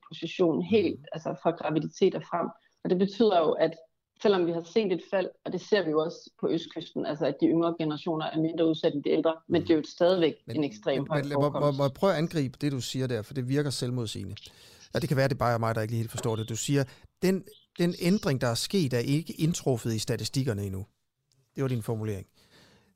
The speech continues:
Speaker 2: Hvis
Speaker 1: Ja, den ændring, vi håber, vi
Speaker 2: I
Speaker 1: håber, der er sket.
Speaker 2: Aha.
Speaker 1: Ja.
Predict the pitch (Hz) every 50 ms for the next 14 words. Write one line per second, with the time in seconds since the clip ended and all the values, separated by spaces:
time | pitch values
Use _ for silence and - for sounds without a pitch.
0 | _ _ - 135 127 - - - 165 165 160 165 151 127 185 185 190 196 180 175
1 | 170 160 170 160 170 202 202 196 196 160 156 - - - - - 190 180 170 202
2 | 202 180 156 - - - - - - - - - - - 160 196 220 196 147 113
3 | - -